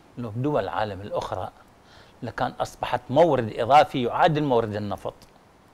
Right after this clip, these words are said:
السياحة نفط دائم، وخاصة عندنا هيك مناطق كان مفروض نهتم بها وننشئ مرافق سياحية ومنتجعات سياحية وفنادق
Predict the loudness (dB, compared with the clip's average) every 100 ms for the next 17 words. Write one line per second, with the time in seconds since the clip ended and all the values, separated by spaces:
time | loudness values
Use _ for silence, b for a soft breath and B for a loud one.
0 | _ _ _ -12 -10 -2 0 0 -4 -10
1 | -14 _ _ _ _ _ _ _ -8 -8
2 | -12 -8 -8 -8 -14 -20 _ _ _ _
3 | _ _ _ _ _ B B B B _
4 | -16 -6 -6 -4 -8 -10 -10 -8 -8 -8
5 | -8 -10 -8 -8 -8 -14 -20 -20 -10 -8
6 | -8 -8 -8 -10 -12 -12 -10 -8 -6 -8
7 | _ _ _ _ _ B B B B B
8 | _ -8 -6 -4 -6 -8 -12 -8 -6 -6
9 | -8 -12 -10 -8 -6 -4 -4 -6 -12 -10
10 | -10 -10 -10 -10 -6 -6 -4 -8 -10 -4
11 | -2 0